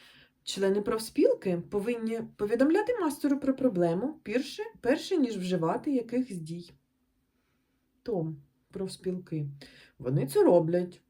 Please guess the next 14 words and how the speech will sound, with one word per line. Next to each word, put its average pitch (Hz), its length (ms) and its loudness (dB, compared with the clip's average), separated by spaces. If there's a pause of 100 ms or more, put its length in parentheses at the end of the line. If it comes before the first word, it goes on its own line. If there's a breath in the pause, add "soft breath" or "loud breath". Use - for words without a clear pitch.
(160)
але 165 240 2
майстер 269 500 0
їх 214 300 0
не 320 120 -2
слухає. 165 680 -4 (840)
Голова. 156 580 -2 (360 loud breath)
Томе, 165 360 4
будь 285 220 -2
ласка, 156 380 -2
утримайтесь 320 720 -2
від 302 120 -2
критики. 143 560 -4
Ми 165 160 0
домовилися, 170 880 -2